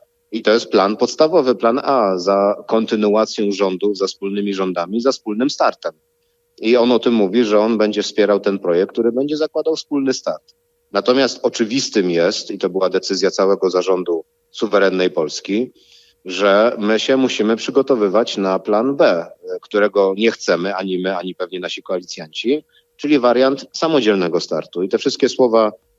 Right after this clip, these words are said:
Tadeusza Cymańskiego odnoszą się do wyrażania tego, co, co chcą wszyscy w suwerennej Polsce, czyli realizacji planu A, e, wspólnego startu, e, rozmów o programie i, e, przeciwdziałania federalizacji Unii Europejskiej,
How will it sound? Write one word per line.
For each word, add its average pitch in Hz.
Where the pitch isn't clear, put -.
Tadeusza 107
Cymańskiego 95
odnoszą 113
się 131
do 135
wyrażania 120
tego, 113
co, 113
co 110
chcą 110
wszyscy -
w -
suwerennej 98
Polsce, -
czyli 127
realizacji 156
planu 160
A, 165
e, 123
wspólnego 135
startu, 104
e, 101
rozmów 101
o 95
programie 92
i, 92
e, -
przeciwdziałania 92
federalizacji 92
Unii 92
Europejskiej, 90